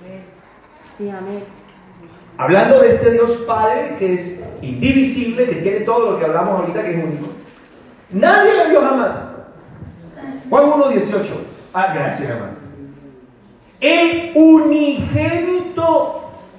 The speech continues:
Speaker 2: Hijo". Tenga cuidado con esa expresión, porque ahorita se la voy a explicar. "El unigénito Hijo",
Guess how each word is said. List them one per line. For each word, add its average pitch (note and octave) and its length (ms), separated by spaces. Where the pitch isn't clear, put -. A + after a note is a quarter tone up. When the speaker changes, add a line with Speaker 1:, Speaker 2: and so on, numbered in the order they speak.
Speaker 2:
Hijo". D4 380
Tenga F4+ 540
cuidado B3 600
con A#3+ 140
esa C4 160
expresión, C4 420
porque G#3+ 160
ahorita C4 200
se G#3+ 100
la G#3 60
voy G#3+ 100
a - 20
explicar. - 680
"El C4 380
unigénito D4 1400
Hijo", A3 1000